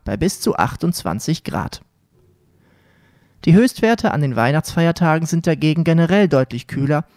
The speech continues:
und eher unspektakulär. Zweitausendfünfzehn, zweitausenddreizehn und zweitausendzwölf war es ausgesprochen mild mit durchschnittlich elf bis dreizehn Grad. Frostig kalt waren dagegen nur die Festtage der Jahre zweitausendsieben und zweitausendzehn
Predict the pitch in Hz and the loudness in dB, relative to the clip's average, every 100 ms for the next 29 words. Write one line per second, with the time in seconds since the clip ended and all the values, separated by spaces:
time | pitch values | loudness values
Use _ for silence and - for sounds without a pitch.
0 | _ 190 - 156 180 156 143 - 120 113 | _ -2 2 2 2 0 -4 -6 -6 -8
1 | 120 101 - 135 _ _ _ _ - 113 | -8 -10 -10 -12 _ _ _ _ -6 -4
2 | - 113 127 175 202 - - 208 208 208 | -2 -4 -2 0 0 -2 -2 0 0 -4
3 | _ - 127 120 117 120 147 170 - 156 | _ -6 -4 -4 -6 -2 0 0 0 -4
4 | 131 - 110 - 147 127 - 151 156 - | -4 -4 -6 -6 -10 -10 0 2 2 -4
5 | - _ - 170 180 - 214 226 - 185 | -20 _ 0 0 0 -2 -2 -2 -2 -4
6 | - 139 139 160 - 151 113 120 - 139 | -4 0 0 0 -2 -4 0 -2 -2 -8
7 | - - - 127 208 - 135 135 - 139 | -8 -6 -6 -4 -4 0 0 0 -4 -8
8 | 131 135 - _ _ _ _ _ - 127 | -4 -4 -6 _ _ _ _ _ -4 -2
9 | - - - 151 208 208 202 208 202 175 | -2 -6 0 0 0 0 0 0 0 0
10 | 170 160 160 170 - 135 - 147 147 156 | 0 0 0 0 -2 -6 -4 -2 0 0
11 | 156 135 127 135 123 123 113 120 120 123 | 2 2 0 -2 -2 -2 -2 -4 -6 -4
12 | 127 127 123 98 113 82 98 104 127 120 | -2 -2 -2 -4 -4 -4 -6 -4 0 0